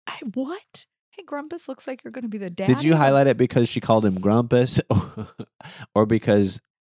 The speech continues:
Speaker 2: because the, the rules are who you want to be the dad is the
Speaker 1: Yeah.
Speaker 2: dad.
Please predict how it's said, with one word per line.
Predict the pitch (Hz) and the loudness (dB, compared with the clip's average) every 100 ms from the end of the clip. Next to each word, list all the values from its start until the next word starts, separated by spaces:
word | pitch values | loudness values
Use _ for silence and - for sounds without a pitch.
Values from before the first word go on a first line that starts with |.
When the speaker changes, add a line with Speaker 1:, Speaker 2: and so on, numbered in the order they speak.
| - | -2
Speaker 2:
because | 131 147 120 | 0 2 0
the, | 104 | 0
the | 101 104 | 0 0
rules | 123 254 180 98 | 4 6 6 2
are | 85 65 123 _ _ _ _ _ | -4 -6 -10 _ _ _ _ _
who | - 165 | 0 0
you | 131 117 | 2 2
want | 110 143 - | 4 4 2
to | - | -2
be | 98 | -2
the | 95 | -2
dad | 90 92 90 | 0 -2 0
is | 90 87 | -2 -4
the | |
Speaker 1:
Yeah. | 175 | -4
Speaker 2:
dad. | 90 80 - 101 | -4 -6 -10 -14